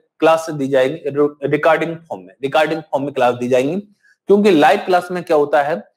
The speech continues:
कि कम चीजें, अ, दे पाते हैं, recorded class में अधिक मात्रा में चीज आती हैं। तो एक आवर्स की जो क्लासें हैं, आपको दो प्रकार के notes दे, दिए जाएंगे, handwritten notes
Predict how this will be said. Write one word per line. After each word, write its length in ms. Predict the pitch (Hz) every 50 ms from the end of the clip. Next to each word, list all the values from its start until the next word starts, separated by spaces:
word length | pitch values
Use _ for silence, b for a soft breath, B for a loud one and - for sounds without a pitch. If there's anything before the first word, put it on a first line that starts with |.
| _ _ _ _
कि 80 | - 165
कम 340 | 160 - - 208 220 220 214
चीजें, 300 | 220 175 160 165 170 170
अ, 380 | 170 160 135 143 143 139 139
दे 200 | 139 135 156 175
पाते 320 | 175 170 147 139 - 156 147
हैं, 200 | 160 190 202 170
recorded 420 | 143 - 139 131 131 151 151 -
class 280 | - 143 135 127 131 -
में 80 | 156 160
अधिक 300 | - - 185 151 160 156 147
मात्रा 280 | 135 131 - - 165
में 100 | 135 135
चीज 260 | 131 - 127 120 120 110
आती 220 | 104 - 143 139
हैं। 220 | 147 170 196 - _ _ _ _ _ _
तो 80 | 165 151
एक 280 | 160 185 202 196 -
आवर्स 300 | - 170 - 185 180 -
की 240 | - - 175 170 156
जो 100 | 151 143
क्लासें 380 | 151 147 143 143 139 - 185 180
हैं, 360 | 180 190 208 - _ _ _ _ _ _ -
आपको 300 | 147 165 - - 202 196
दो 200 | 175 175 196 196
प्रकार 360 | 196 196 190 180 190 185 180
के 120 | 180 180
notes 280 | 175 170 175 175 175 -
दे, 160 | 165 170 165
दिए 440 | 165 160 160 139 139 143 151 160 160
जाएंगे, 280 | 160 156 156 160 160 143
handwritten 460 | 127 139 143 143 147 143 - 160 156
notes 260 | 151 151 170 170